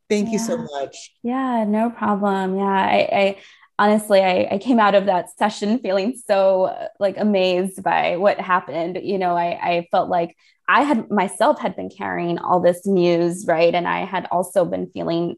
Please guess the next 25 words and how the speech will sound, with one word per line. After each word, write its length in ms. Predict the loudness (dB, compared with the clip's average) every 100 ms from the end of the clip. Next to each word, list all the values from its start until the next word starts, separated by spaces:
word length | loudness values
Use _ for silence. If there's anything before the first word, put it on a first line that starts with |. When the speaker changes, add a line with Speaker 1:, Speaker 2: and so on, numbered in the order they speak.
| _
Speaker 2:
so 200 | -4 -2
much 200 | -2 -4
grief 380 | -4 0 0 -2 -2
about 380 | -2 0 2
it. 280 | 2 2 0 -12 -20 -4
Um, 200 | -2 0
but 140 | 0
just 200 | 0 0
to 100 | 0 0 0
witness 500 | -2 -2 -6 -6 -10
that 640 | -2 2 4 4 2 0
and 180 | -2 -6
seeing 340 | -6 -4 -2 -2
a 100 | -6
client 580 | -4 0 0 0 -4
kind 220 | -8 -2 -2
of 180 | -2 -8 _ -20 _ _
transform 640 | 2 2 2 2 2 2
that 200 | 0 -2
pain 640 | -2 0 2 2 0 -4 -8
in 160 | -4 0
this 260 | 0 -4 -2
beautiful 720 | 2 2 4 4 4 -2 -8 _
kind 140 | -4
of 80 | -4